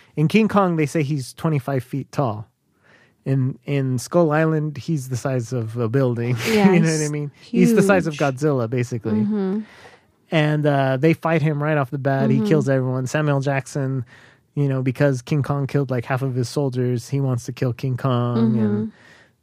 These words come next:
Speaker 1: and the, everybody else just wants to get off the island.
Speaker 2: Mm-hmm.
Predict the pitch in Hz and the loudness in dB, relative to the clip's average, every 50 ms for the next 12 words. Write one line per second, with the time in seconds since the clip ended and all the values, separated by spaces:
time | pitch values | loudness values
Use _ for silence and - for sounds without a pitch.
0 | _ - 151 131 131 131 127 135 135 147 135 135 131 131 135 135 127 - - 117 | _ -6 -4 -2 0 2 2 4 4 2 2 2 4 4 2 2 0 -2 -8 -10
1 | - 139 131 117 - 127 127 131 127 127 120 120 - 139 120 120 131 135 131 131 | -6 -6 -6 -6 -6 -2 -2 0 0 0 -2 -4 -4 -4 -2 -2 -2 0 0 0
2 | 127 127 127 127 123 120 110 110 120 | 0 0 0 0 0 0 2 2 2